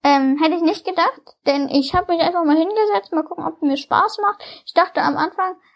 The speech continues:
ach, probier wirklich nur mal aus. Das wirkt ein bisschen fade, aber ich mein,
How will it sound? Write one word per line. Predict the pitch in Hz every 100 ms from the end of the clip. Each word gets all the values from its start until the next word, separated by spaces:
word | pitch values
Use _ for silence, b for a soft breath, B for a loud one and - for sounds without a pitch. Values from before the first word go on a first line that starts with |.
| b
ach, | 285 339 -
probier | 269 262 302
wirklich | 269 359 339 320
nur | 311
mal | 294 269 254
aus. | 403 - _ _ _ _ -
Das | 269 269
wirkt | 262 302 381 -
ein | 285
bisschen | 294 311 - 262 269
fade, | 359 403 370 330 453 _ _ _ -
aber | 427 339
ich | 339
mein, | 302 269 262